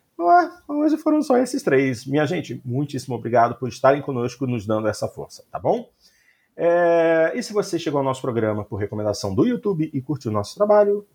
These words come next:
dá uma curtida aqui nesse vídeo, assina o canal, clica no sininho aqui embaixo do lado direito pra poder ser notificado assim que uma de nossas transmissões estiver agendada, pra poder nos acompanhar ao vivo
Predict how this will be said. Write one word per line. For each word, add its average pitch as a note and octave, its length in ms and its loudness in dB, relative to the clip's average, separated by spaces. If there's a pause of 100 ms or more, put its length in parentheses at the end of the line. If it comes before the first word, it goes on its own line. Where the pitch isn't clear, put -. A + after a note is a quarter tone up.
(140)
dá F#4+ 100 8
uma F#4+ 160 2
curtida A3 300 0
aqui F#3+ 160 0
nesse E3+ 240 -2
vídeo, C3+ 320 -2 (260)
assina D#4 260 2
o E4 40 2
canal, A#3 580 4
clica D4 260 2
no C4+ 80 0
sininho F#3+ 360 0
aqui D#3+ 180 -4
embaixo B2+ 300 4
do A2+ 100 0
lado G#2+ 200 4
direito B2+ 420 4
pra C3 120 -2
poder G#2+ 220 -2
ser E3+ 220 2
notificado F#3 480 0
assim D3 260 -4
que C3+ 180 -4
uma C#3 200 0
de A#2+ 100 -4
nossas G2+ 460 -4
transmissões A3 720 -4 (280)
estiver E3 340 -2
agendada, F#3 580 2 (160)
pra E4+ 100 0
poder E4+ 220 2
nos D#3+ 120 2
acompanhar G#2 460 0
ao A3 140 2
vivo D4 320 0